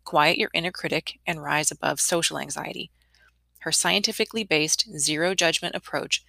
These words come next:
has been featured in the New York Times, the Washington Post, B B C News,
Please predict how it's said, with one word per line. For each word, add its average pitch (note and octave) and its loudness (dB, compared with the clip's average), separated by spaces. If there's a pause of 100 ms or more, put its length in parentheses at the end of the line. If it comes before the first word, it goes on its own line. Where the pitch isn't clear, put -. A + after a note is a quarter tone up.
(100)
has D#3+ 0
been D#3+ -4
featured D#3 0
in D3+ -8
the C#3 -8
New C#3 -8
York D#3+ -2
Times, D#3+ -2 (400)
the D3 -2
Washington F#3+ 0
Post, E3+ -2 (320)
B E3 0
B - 0
C - 6
News, D#3+ -4